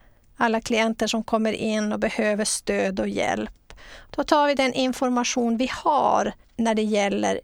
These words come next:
grupper och använder den informationen och lägger in då andra verktyg i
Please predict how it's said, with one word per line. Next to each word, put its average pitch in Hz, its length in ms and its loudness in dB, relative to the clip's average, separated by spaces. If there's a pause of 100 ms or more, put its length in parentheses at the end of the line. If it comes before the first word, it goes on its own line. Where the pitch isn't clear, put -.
grupper - 840 -2
och - 300 -4
använder 226 580 2
den 311 280 2
informationen 220 920 -4
och 220 180 -4
lägger 208 420 -2
in 208 420 -2
då 196 340 -2 (120)
andra 202 360 0
verktyg 208 720 -4
i - 340 -10